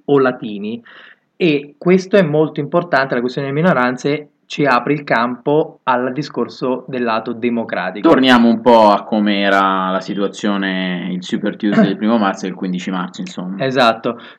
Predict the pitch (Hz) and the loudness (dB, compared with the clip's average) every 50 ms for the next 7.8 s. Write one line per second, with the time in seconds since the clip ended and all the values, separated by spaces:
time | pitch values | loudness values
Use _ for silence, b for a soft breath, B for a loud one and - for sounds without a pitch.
0 | B _ - 156 156 180 170 165 165 185 170 180 208 220 220 - 127 131 139 147 | B _ -8 -4 0 0 0 0 0 0 0 2 2 0 0 0 0 2 4 4
1 | 151 147 165 147 156 151 151 151 156 160 165 170 165 196 170 - 180 180 185 190 | 4 4 2 0 0 -2 -2 0 2 4 4 4 2 0 0 2 4 4 4 4
2 | 185 185 - 151 135 131 127 127 123 123 120 120 120 120 120 123 147 123 127 120 | 2 2 0 0 2 4 4 4 6 6 6 6 6 6 4 2 0 0 -2 -2
3 | 117 117 139 175 190 202 202 196 208 208 208 - 180 139 120 - - - - 208 | -2 0 2 2 4 6 6 6 6 4 2 0 0 -2 -2 -2 0 2 4 4
4 | 180 180 220 214 226 233 214 202 208 208 208 190 151 - 160 156 147 143 139 139 | 6 6 6 6 6 6 4 2 2 0 0 -2 0 0 0 2 2 2 2 2
5 | 135 - 175 147 - - 147 139 139 135 127 127 135 156 156 147 123 - 123 123 | 2 2 0 -2 -2 0 0 0 2 0 0 0 -2 -2 -4 -4 -4 -6 -6 -6
6 | 117 - - 123 120 120 127 131 143 147 147 147 143 143 143 127 - - 139 123 | -6 -4 -4 -2 -2 0 -2 -2 -2 -2 -2 -2 -4 -4 -6 -10 -10 -10 -6 -2
7 | 139 120 117 113 113 107 107 104 104 - 82 78 82 - 104 92 | 0 0 0 -2 -4 -6 -6 -6 -6 -6 -6 -6 -6 -8 -12 -16